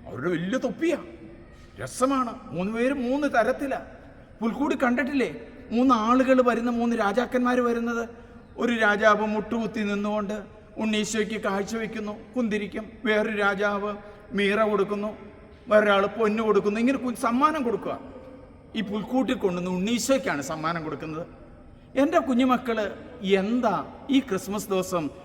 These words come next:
പുൽക്കൂട്ടിൽ കൊടുക്കാൻ കൊണ്ടുവന്നിരിക്കുന്നത്? എന്തെങ്കിലും ഉണ്ടാവും. മിഠായിയാണോ? അല്ല. ബലൂണാണോ? അല്ല. ചിലപ്പോൾ മൂന്ന് നന്മ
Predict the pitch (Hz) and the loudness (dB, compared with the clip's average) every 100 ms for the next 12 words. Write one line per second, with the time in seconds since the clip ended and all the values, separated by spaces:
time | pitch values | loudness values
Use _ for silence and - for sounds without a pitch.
0 | - - 240 180 247 226 220 214 202 226 | -20 -6 -6 -2 -2 -2 0 0 2 2
1 | 226 214 214 214 214 190 220 220 233 226 | 0 -2 -2 -2 -6 -6 -6 -4 -6 -8
2 | - - - - - - - - - - | -16 -20 -20 -20 -20 -20 -20 -20 -20 -20
3 | - - - - - 254 359 339 349 262 | -20 -20 -20 -18 0 0 2 0 0 0
4 | 156 147 131 - - 185 175 220 262 190 | 0 0 -2 -12 -8 -6 2 4 4 0
5 | 139 127 - - - 277 247 - - - | -4 -8 -16 -10 0 0 0 -6 -18 -18
6 | - - - - - 208 240 277 220 151 | -18 -20 -20 -20 -2 4 6 6 4 0
7 | 143 - - - 262 285 240 - - - | -6 -10 -16 0 2 2 0 -8 -18 -20
8 | - - - - - - - - - 302 | -20 -20 -20 -20 -20 -20 -20 -16 -2 0
9 | 240 233 247 240 220 190 | 0 2 2 4 4 2